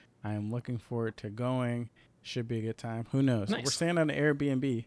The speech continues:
Speaker 1: Maybe
Speaker 2: Oh, cool.
Speaker 1: it's your parents' old house that has now been remodeled into your grandparents' old house that has now been remodeled to Airbnb.
Speaker 2: Yeah, I think it's, like, two,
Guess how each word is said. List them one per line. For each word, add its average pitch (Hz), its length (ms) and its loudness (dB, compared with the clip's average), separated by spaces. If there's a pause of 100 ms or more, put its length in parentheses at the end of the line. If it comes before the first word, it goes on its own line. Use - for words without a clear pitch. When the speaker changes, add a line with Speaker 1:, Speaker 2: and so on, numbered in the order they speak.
(180)
Speaker 1:
Maybe 110 280 0
Speaker 2:
Oh, 262 120 10
cool. 269 120 6
Speaker 1:
it's - 280 2
your 127 160 -4
parents' 139 400 -4
old 147 300 0
house 123 520 0
that 110 120 -2
has 110 160 -4
now 113 180 -2
been 117 200 0
remodeled 117 560 0
into 113 500 -4 (300)
your 123 100 2
grandparents' 131 500 0
old 107 140 -2
house 95 260 -4
that 101 120 -4
has 101 100 -4
now 104 140 -4
been 101 400 2
remodeled 104 480 -8
to - 100 -12
Airbnb. 98 600 -12
Speaker 2:
Yeah, 131 220 8
I 117 120 6
think 165 220 6
it's, 190 120 8
like, 139 320 6
two, 147 680 6